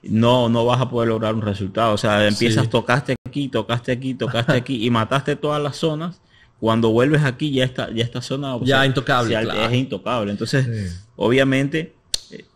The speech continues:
Speaker 1: de, como, como bien dices, si, si entiendes cómo abordar o planificas cómo abordar la pieza y sabes que no la vas a terminar en ese momento,
Speaker 2: Ujú.
Speaker 1: entonces yo soy partidario de,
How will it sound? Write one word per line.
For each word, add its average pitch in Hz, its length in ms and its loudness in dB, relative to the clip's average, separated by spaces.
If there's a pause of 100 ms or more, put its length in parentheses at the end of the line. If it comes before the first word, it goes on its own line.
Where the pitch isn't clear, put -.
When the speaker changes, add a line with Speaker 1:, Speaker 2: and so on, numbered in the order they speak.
(120)
Speaker 1:
de, 107 280 -6
como, 107 360 -2
como 104 220 -4
bien 110 180 0
dices, 135 480 -4
si, - 220 -4 (540)
si - 140 0
entiendes 120 400 2
cómo 151 280 0
abordar 123 420 2
o 117 80 0
planificas 120 640 -4 (560)
cómo 123 260 -2
abordar 120 320 2
la 123 180 0
pieza 127 360 -2 (340)
y 110 140 -4
sabes 123 280 2
que 104 120 -2
no 110 120 -2
la 131 60 2
vas 131 160 2
a 127 120 -2
terminar 104 420 -2
en 98 100 -4
ese 104 160 -4
momento, 110 460 -4
Speaker 2:
Ujú. 117 280 -6
Speaker 1:
entonces 101 500 -4 (100)
yo 101 160 -2
soy 110 200 -2
partidario 110 640 -2
de, 120 220 -4